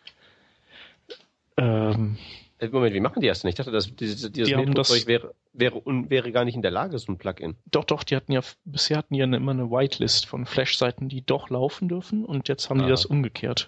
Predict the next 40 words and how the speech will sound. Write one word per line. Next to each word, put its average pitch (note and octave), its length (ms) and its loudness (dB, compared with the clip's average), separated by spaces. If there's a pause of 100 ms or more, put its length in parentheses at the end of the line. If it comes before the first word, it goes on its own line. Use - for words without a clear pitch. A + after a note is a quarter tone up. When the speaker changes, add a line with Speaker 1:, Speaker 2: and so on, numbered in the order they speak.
Speaker 1:
Das - 160 -6
heißt, - 240 0
jetzt - 180 2
ist - 140 0
alles C#3 320 0
erlaubt D3 400 0
und - 240 -4
die C#3 60 -6
Liste C3+ 600 0
wandelt B2+ 340 0
sich - 180 -8
in C3 100 0
eine A#2+ 100 0
Blacklist - 680 -2 (380)
um. D#4+ 220 2
Speaker 2:
Ja. - 160 0 (1120)
Gut, - 160 0
immerhin A#2 280 4
gibt's A#3+ 160 -2
Updates, D3 300 0
das G#2+ 100 2
ist A#2+ 80 -2
schon B2+ 80 0
mal G#2 60 2
besser C3 200 2
als B2+ 80 0
Android. D#2+ 400 -2 (720)
Speaker 1:
Ja. B2 180 2 (1300)
Nee, C3 160 4
aber, A#2 420 0
ähm, A#2 360 -4
das - 180 0
ist C3 160 -4
halt B2 180 -4
wieder B2 220 -2
der, A2+ 280 0
der A2 180 -2
Nachteil. A2 580 -4 (280)
Also, B2 380 -6 (1500)
ähm, G#2+ 480 -8